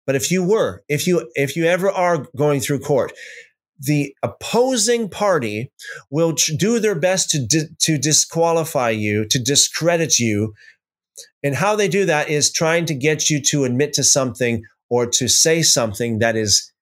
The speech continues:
provenly false. Try to get you,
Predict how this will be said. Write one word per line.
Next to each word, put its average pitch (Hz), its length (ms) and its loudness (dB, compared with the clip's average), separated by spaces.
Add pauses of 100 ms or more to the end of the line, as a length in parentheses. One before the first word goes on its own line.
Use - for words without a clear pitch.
(400)
provenly 185 640 0
false. - 800 0 (1400)
Try 185 220 0
to 190 80 0
get 160 300 0
you, 170 260 0